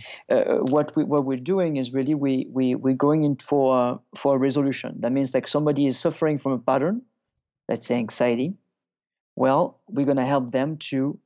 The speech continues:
regulate the pattern once and for all, because it's possible. And to answer your question with psychotherapy,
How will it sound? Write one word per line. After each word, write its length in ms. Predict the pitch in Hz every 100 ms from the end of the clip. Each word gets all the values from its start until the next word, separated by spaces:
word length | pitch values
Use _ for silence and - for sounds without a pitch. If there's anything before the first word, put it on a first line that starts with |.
| -
regulate 580 | 117 135 156 156 151 139
the 100 | 135
pattern 600 | - 120 113 139 202 254 _ _
once 420 | - 120 143 190 -
and 240 | 131 147
for 160 | - 160
all, 360 | 123 120 117 _ -
because 300 | 147 165 180
it's 160 | 170 -
possible. 520 | 143 131 123 110 - _ _ _ _ _ _ _ _ _ _ _ _ _ _ - - -
And 160 | 135
to 100 | 147
answer 200 | 165 156
your 140 | 185 147
question 300 | 156 139 175
with 160 | 135
psychotherapy, 760 | - 139 135 160 208 165 -